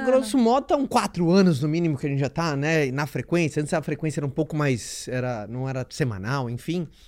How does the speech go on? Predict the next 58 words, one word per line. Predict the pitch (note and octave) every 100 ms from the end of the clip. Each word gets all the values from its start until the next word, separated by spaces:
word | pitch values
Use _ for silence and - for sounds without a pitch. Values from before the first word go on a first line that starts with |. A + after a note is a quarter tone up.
| -
Mas | F#3+ G#3+
a | B3+
nossa | D4+ F4+
própria | F#4+ F#4+ G#4+
audiência | G#4 G4 A#4+ A4+
evoluiu | E4+ C4 A#3+
junto | F3+ F#3+ -
com | E3
a |
gente, | C3+ C3+ A#2+ -
cresceu | C#3+ - C#3
junto | C3+ B2
com | C#3
a |
gente, | B2 A#2+ A2 F#2+ G#2+
né? | A#2+
Quem | - D#3+ A#3
era | B3 G#3+ E3 D3 C#3
a, |
uma | D3+ C3+
pessoa | F3
que | D#3+
tá | F3
aqui | -
há | F3
mais | F3 C#3 -
tempo, | E3 A3 D#4 - C3+ A#2+ -
com | F4
toda | D4+ - G4+ G#4+
certeza | - B3 B3 C#4 E4
é |
uma |
pessoa | D#4 D4 C#4+
melhor. | D4+ B3 F#3+ G#3 F#3+ - - - - -
Então, | F3+ - A3 A#3+ -
ah, | E3+ F#3 F3 C3+ -
principalmente, | D4+ F#4 - C4+ A3 F#3 D#3+ - C3
eu | D3
acho | G3+ -
que |
todo | - D#4+
mundo | C4+
tá | A#3+
percebendo | G#3+ G3+ F#3 F#3 F#3+
também | F#3+ F#3
onde | G3+
a | G3
gente | F#3+
tá | F3+
gravando, | D3+ C3 F3+ F3
você | D3+ -
que | E3
não | F3+ D#3+
nos | D#3+ C#3+ B2
ouve, | C3+ F3+ E3+
mas | C3+ C3 A#2+
nos | B2+ G#2+
vê. | A2 D3